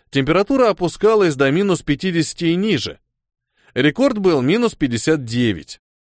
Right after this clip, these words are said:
Надо вычислить самые теплые промежутки, чтобы изменить график работ под них.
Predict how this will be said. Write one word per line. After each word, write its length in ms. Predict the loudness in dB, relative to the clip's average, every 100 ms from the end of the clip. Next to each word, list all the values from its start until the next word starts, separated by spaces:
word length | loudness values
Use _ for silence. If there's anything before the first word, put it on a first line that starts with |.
| _ _ _
Надо 300 | -2 0 0
вычислить 580 | 0 -2 -2 -2 0 0
самые 400 | -2 0 2 0
теплые 580 | 0 -2 0 -2 -2 -2
промежутки, 720 | -4 -2 0 0 -2 -2 -4
чтобы 340 | -2 -2 0
изменить 400 | 0 0 0 0
график 360 | 0 0 -2 -2
работ 260 | 0 -2 -2
под 180 | -4
них. 340 | -2 -8 -12